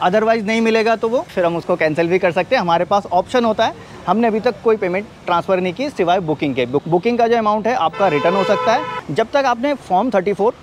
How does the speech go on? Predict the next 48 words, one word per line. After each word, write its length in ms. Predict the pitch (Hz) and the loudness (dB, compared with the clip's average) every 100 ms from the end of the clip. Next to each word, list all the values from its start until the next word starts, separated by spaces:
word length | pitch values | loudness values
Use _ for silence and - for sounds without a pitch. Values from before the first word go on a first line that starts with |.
| - | -2
जो 120 | 185 | -2
कि 120 | 226 | 0
आरटीओ 400 | - 196 214 269 | 0 0 0 0
से 120 | 262 240 | 0 2
मिलता 240 | 190 156 | 2 2
है, 140 | 123 | 0
देखिए 220 | 123 180 254 | 0 0 2
आरटीओ 260 | 208 220 | 2 0
से 140 | 240 269 | 0 2
दो 180 | 202 233 | 2 2
form 200 | 220 220 | 2 2
होते 200 | 202 220 | 2 0
हैं, 60 | |
एक 120 | 262 - | -2 -2
थर्टी 200 | 180 233 | -2 -2
फ़ोर, 240 | 220 262 269 | 0 0 0
थर्टी 200 | 180 170 | -2 0
फ़ाइव। 240 | 139 120 - | 0 -2 -2
थर्टी 200 | 190 208 | -2 0
फ़ोर 200 | 262 262 247 | 0 2 2
मिलता 240 | 240 240 | 0 0
है 140 | 277 - | 0 0
एचपी 320 | 202 - 269 | -4 -2 -4
चढ़ाने 400 | 247 196 190 214 | 0 0 2 0
के 100 | 220 | 0
लिए, 220 | 220 233 302 - - | 0 0 -2 -8 -6
आपकी 260 | 151 165 - | -2 0 0
गाड़ी 220 | 202 143 | 0 0
finance 340 | - 165 165 185 | 0 -2 -2 -2
चढ़ने 300 | 175 143 135 | -2 0 -2
के 100 | 127 | -4
लिए, 180 | 117 107 - - - | -6 -8 -12 -6 -2
और 100 | 156 | 0
जब 160 | 214 | 2
आप 100 | 277 | 0
फाइनेंस 300 | - 208 277 | 0 -2 -2
clear 340 | - - 294 269 | -2 -2 0 2
कर 140 | 226 | 2
लेते 220 | 190 190 202 | 0 2 0
हो 100 | 262 | 0
उसके 280 | 220 - 247 | -2 -2 0
बाद 180 | 220 208 | 2 0
मिलता 220 | 208 220 | 0 0
है 40 | |
आपको 180 | 214 277 | 0 -2
form 260 | - 202 226 - | -2 0 0 -2
थर्टी 180 | 202 254 | -2 -2
फ़ाइव, 280 | - 143 | 2 0